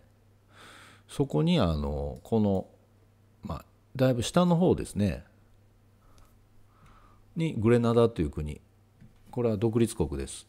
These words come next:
まあ、イギリス連邦の一種、一つですけど、まあ、独立した国ですね。そういうのがですね、ここにいっぱいあるんですよね。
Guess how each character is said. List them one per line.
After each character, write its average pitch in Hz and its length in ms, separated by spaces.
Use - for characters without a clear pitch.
ま 95 100
あ、 98 40
イ 127 80
ギ 151 80
リ 160 80
ス 165 120
連 165 180
邦 85 240
の 73 140
一 107 220
種、 - 100
一 107 240
つ - 100
で 67 120
す - 100
け 90 100
ど、 113 220
ま 82 340
あ、 - 400
独 95 200
立 101 200
し - 60
た 82 140
国 73 240
で 78 100
す - 80
ね。 143 160
そ 254 240
う - 20
い 254 40
う - 20
の 196 120
が 82 120
で 76 80
す - 100
ね、 85 140
こ - 160
こ 180 80
に 160 100
い 165 60
っ - 20
ぱ 208 240
い 202 60
あ 196 80
る 196 80
ん 143 80
で 78 80
す - 80
よ 69 100
ね。 90 320